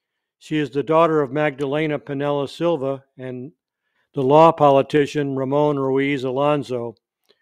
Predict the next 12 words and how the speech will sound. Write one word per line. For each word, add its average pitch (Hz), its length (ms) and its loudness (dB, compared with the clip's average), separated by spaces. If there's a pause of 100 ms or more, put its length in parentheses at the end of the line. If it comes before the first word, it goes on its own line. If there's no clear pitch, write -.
(160)
and 160 260 -4
granddaughter 147 680 2
and 131 180 -4
great-granddaughter 135 1080 -4
of 117 140 -10 (200)
composers 139 680 -4
Manuel 139 600 -4
Pinella 135 540 -6
and 123 100 -10
Manuel 127 500 -8
Pinella 127 480 -8
Raga. 123 400 -6